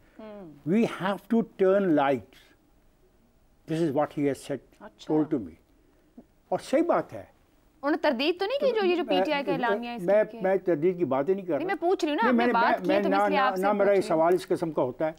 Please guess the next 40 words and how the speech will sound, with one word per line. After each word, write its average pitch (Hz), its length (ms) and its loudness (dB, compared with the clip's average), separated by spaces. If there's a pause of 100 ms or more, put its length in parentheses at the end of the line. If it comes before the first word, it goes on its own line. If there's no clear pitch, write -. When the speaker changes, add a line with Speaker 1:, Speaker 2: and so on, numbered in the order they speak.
Speaker 1:
अच्छा। - 280 -14 (500)
Speaker 2:
उन्होंने 226 240 2
कहा 269 180 4
कि 254 100 4
we 214 220 4
have 247 160 2 (120)
to 247 100 4 (180)
turn 240 260 4
the 220 120 2
lights। 175 340 2 (400)
Speaker 1:
ओके। 196 260 -16 (240)
Speaker 2:
हर 262 220 2
पाकिस्तान 214 680 0
का 208 160 2
बाशऊर 180 720 2
शहरी 180 340 2
पाकिस्तान 175 640 -2
की 160 160 -4
बका 147 380 0
के 196 120 0
लिए 226 220 -2
Speaker 1:
हम्म। 214 580 -12
Speaker 2:
और 170 140 0
पाकिस्तान 185 500 0
में 185 220 -4
जमहूरियत 165 500 -2
निज़ाम 156 320 -2
की 165 120 -4
कंटिन्यूटी 165 600 -4
के 160 100 -12
लिए 165 180 0 (140)
यही 196 200 4
कहेगा 151 440 0 (460)
कि 175 100 2
we 156 240 -2 (120)
have 175 160 0 (120)
to 175 100 2 (500)
turn 170 240 0
the 147 100 0
lights। 110 380 -10